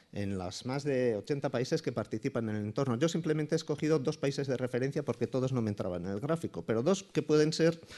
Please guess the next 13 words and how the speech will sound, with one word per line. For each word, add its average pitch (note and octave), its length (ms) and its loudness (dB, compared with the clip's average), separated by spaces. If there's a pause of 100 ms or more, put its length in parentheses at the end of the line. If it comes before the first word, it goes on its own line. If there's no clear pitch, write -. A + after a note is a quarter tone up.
(320)
pues A#2+ 140 -4
bueno, A#2 340 2
referencias. A#2 760 0 (1040)
Eh, A#2 260 -4
eh, G#2+ 200 -8 (160)
un A#2 180 -6
país A#2 200 0
que A2+ 120 -2
tracciona G#2 640 -2 (280)
Europa, B2 440 2
como A2 200 0
es G#2+ 120 0
Alemania, E3 520 4